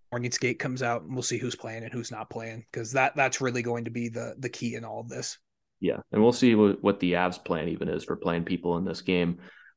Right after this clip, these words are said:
Speaker 2: But for some of the other scenarios, the only thing you really need to know is if the Avalanche get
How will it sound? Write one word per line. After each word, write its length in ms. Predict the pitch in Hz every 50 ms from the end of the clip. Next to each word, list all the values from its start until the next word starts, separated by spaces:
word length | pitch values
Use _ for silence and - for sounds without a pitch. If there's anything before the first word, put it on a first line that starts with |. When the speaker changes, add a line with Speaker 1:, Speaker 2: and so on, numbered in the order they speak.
| _ -
Speaker 2:
But 180 | 101 92 - -
for 140 | 107 101 92
some 240 | - - 135 143
of 60 | 139 120
the 140 | 113 113
other 180 | 113 117 113 107
scenarios, 840 | - - 110 104 95 92 92 90 90 87 87 90 87 - - - - _ _
the 160 | - 117 131
only 180 | 147 156 160 156
thing 220 | 151 - 135 131
you 120 | 123 117 113
really 240 | 107 110 110 110 107
need 200 | 107 107 104 -
to 100 | 110 101
know 260 | 95 87 87 87 87
is 140 | 87 85 -
if 180 | 90 87 -
the 140 | - 95 95
Avalanche 560 | 95 104 104 110 110 107 104 101 104 - 107
get 320 | 98 95 90 90 87 -